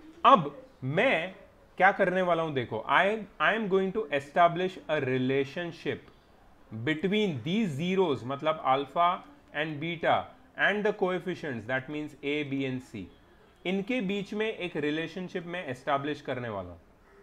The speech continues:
So what is that relationship? That relationship I am going to write over here।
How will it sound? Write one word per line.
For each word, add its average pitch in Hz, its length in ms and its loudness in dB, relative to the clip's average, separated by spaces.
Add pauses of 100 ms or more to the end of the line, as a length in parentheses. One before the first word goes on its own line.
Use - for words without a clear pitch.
(280)
So 214 100 -2 (120)
what 175 240 0
is 220 120 -2
that 220 220 2
relationship? 131 640 -6 (800)
That 208 300 2
relationship 156 760 -6
I 120 80 -8
am 120 100 -8
going 113 180 -8
to 120 120 -6
write 101 240 -4
over 95 160 -10
here। 92 180 -16